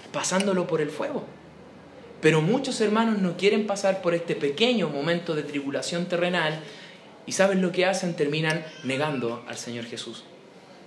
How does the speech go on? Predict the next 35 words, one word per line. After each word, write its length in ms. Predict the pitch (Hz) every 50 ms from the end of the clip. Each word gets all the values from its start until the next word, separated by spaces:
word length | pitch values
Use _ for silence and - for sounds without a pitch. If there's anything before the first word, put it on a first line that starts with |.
| - - - - - - - - -
Terminan 440 | - 135 131 143 151 165 170 160 160
negando 600 | 151 143 165 196 196 170 139 131 131 139 143 - - - - -
de 120 | 135 131
que 100 | 135 143
únicamente 560 | 147 160 160 147 165 147 156 156 156 - 156
por 220 | 143 - 139 143 170
Él 300 | 165 147 123 127 - - - -
se 200 | - - - 113
puede 280 | 107 135 135 135 131 123
llegar 220 | 123 120 117 117
al 100 | 113 113
cielo. 300 | - - 131 120 117 113 113 - - -
En 140 | 147 151
Mateo 280 | 156 160 160 220 226 233
diez 200 | 220 226 220 -
treinta 260 | 214 202 190 190 -
y 60 | 170
tres 260 | 170 180 190 202 202 -
el 80 | 165
Señor 380 | - - 185 175 165 175 170 170
dijo: 320 | 185 190 185 - 165 160 - - - - - - -
"Y 140 | - 165 180
a 100 | 175 -
cualquiera 420 | 175 165 156 - - 254 262 262
que 140 | - 233 202
me 140 | 185 175 180
niegue 260 | 202 226 233 226 214
delante 460 | 185 170 170 165 180 202 202 202 202
de 100 | 196 196
los 220 | 185 180 175 180 196
hombres, 400 | 180 160 143 143 147 151 151 - - - - - - 143
yo 120 | 147 185
también 640 | 190 214 196 185 185 180 156 143 135 139 139 139 131
le 100 | 139 131
negaré 580 | 135 135 131 131 131 165 160 131 123 131 -